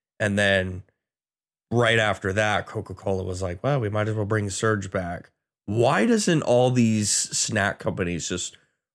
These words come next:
re-release all of, like, the snacks that we grew up with? That's like, everyone our age would be like, "Oh, you know, yolo's came back," or Skittles gum came back.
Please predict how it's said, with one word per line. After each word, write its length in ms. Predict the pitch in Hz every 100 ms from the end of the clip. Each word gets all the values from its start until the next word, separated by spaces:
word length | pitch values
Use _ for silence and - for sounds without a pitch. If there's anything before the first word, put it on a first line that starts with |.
| _
re-release 1200 | 104 107 107 117 117 110 113 104 110 104 90 - -
all 300 | - 104 107
of, 340 | 101 95 - -
like, 480 | 101 92 76 - _ _ _ _ _
the 80 | 110
snacks 480 | 104 - 110 104 -
that 140 | 110
we 120 | 92 101
grew 300 | 95 92 92
up 140 | 101
with? 420 | 80 73 - - _ _ _ _
That's 220 | - 127 160
like, 300 | 147 113 - _ _ _ _ 135
everyone 560 | 160 175 165 165 151 -
our 380 | 120 117 135 131
age 400 | - 107 120 131
would 80 | 135
be 80 | 127
like, 220 | 123 120 175
"Oh, 220 | 220 214
you 260 | 190 196
know, 220 | 208 175 165
yolo's 720 | 117 135 185 185 175 165 151
came 280 | - 151 139
back," 380 | 139 135 127 123
or 240 | 135 120 - _ _
Skittles 600 | - - 151 180 180 160 131
gum 580 | 135 170 185 165 139
came 320 | 123 135 131 123
back. 400 | 120 117 107